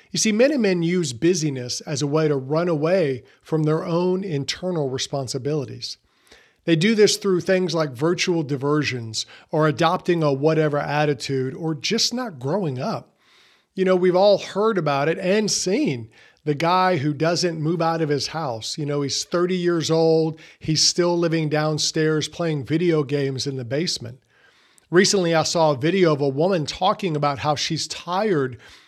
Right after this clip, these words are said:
of opening up communication trails through the woods for men 'cause they just don't know how to communicate.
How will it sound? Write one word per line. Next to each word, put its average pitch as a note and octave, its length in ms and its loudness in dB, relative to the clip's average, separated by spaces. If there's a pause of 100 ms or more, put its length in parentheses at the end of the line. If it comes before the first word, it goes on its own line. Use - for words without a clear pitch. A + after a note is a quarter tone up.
(140)
of D3+ 200 0
opening G3 540 2
up F3 220 -2
communication E3 840 0
trails E3 600 0
through E3+ 180 0
the D3+ 100 0
woods C#3+ 380 0
for C#3+ 180 -6
men C3+ 460 -4 (320)
'cause C#3+ 180 -2
they C#3+ 160 2
just D3+ 480 0
don't C#3+ 320 -2
know C#3+ 140 -2
how C3 180 -4
to B2+ 80 -8
communicate. B2+ 720 -10